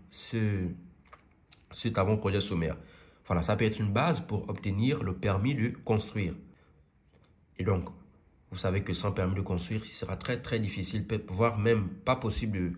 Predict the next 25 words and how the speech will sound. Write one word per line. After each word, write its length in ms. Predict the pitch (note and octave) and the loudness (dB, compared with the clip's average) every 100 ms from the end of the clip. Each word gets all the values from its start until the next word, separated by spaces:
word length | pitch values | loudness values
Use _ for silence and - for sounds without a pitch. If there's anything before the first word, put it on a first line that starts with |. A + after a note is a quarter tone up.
| - | -2
commencer 380 | F2 G2 F#2+ G#2+ | 0 0 -2 -2
le 80 | F2+ | -2
chantier. 440 | E2 D#2+ - - - - - - - | -4 -6 -8 -12 -16 -20 -14 -12 0
Et 120 | A#2+ | 2
ici, 220 | A2+ - | 2 2
donc, 280 | D3+ A#2+ - - G2+ | 2 2 0 -6 0
dans 360 | C3 C3 - - | 4 4 0 -8
cette 220 | - B2 A2 | -4 -2 0
étape 320 | - G#2+ - | 2 2 2
d'avant-projet 480 | F#2+ A2 G#2+ G2 G2+ | 2 0 0 0 -2
sommaire, 380 | - E2+ A2+ | 0 0 2
les 160 | G2 F2+ | 2 0
intervenants 640 | F#2 - G2+ G2+ G#2 B2 | 0 0 0 0 0 0
ici 240 | G#2+ G2 G#2 | 0 -2 -2
sont 260 | - A#2+ - - - - _ - - | 0 0 -2 -12 -20 -20 _ -12 2
le 180 | G#2+ | 4
maître 340 | G#2+ A#2+ - F2 | 6 4 2 -2
d'ouvrage, 680 | F2 E2+ G#2 C#3+ D#3 - - - _ _ - - | -2 0 0 0 -2 -8 -16 -20 _ _ -18 -4
l'atelier 380 | G#2+ - A#2+ A#2 | 0 2 2 2
d'architecture 640 | F2+ - F#2 E2 - C3 C3 | 0 -2 -4 -4 -4 -4 -4
où 60 | |
seront 260 | A2+ F2+ G#2 | -6 -2 -2
conçus 560 | G#2 F#2 - G#2+ D#2+ - | -2 -4 -2 -4 -4 -4
les 140 | E2 | -4
plans, 220 | - - | -2 -2